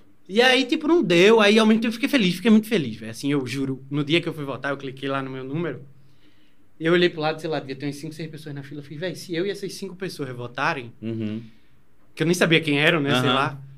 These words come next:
Speaker 1: E minha mãe, todo mundo que eu penso aqui e tal, minha, meu pai, minhas irmãs, e lá,
Speaker 2: Aham.
Speaker 1: vai dar, sei lá, cem pessoas. Pô, será que eu vou ter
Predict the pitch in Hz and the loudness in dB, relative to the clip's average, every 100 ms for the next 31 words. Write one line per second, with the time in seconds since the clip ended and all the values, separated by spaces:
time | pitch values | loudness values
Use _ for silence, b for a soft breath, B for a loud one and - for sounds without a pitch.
0 | - - 147 160 175 160 165 202 180 180 | -20 -6 -2 2 4 4 4 4 4 0
1 | 175 170 170 - 160 156 143 156 180 180 | 0 2 0 0 -2 -2 -4 0 0 2
2 | 165 165 156 151 143 131 127 135 135 185 | 2 2 2 -2 -4 -6 -10 -6 2 4
3 | 175 147 143 151 147 139 151 190 175 156 | 4 2 0 -2 -2 0 2 4 4 0
4 | 143 143 147 160 214 - 104 b b b | -4 -6 -4 -2 -2 -4 -12 b b b
5 | - 156 202 208 165 170 151 180 180 180 | -4 2 4 6 4 4 2 2 2 0
6 | 143 151 139 - - b b b b - | 0 0 -2 -4 -16 b b b b -20
7 | - 156 156 147 147 156 156 156 - - | -8 -4 -2 -2 -4 -4 -4 -6 -12 -20
8 | - | -18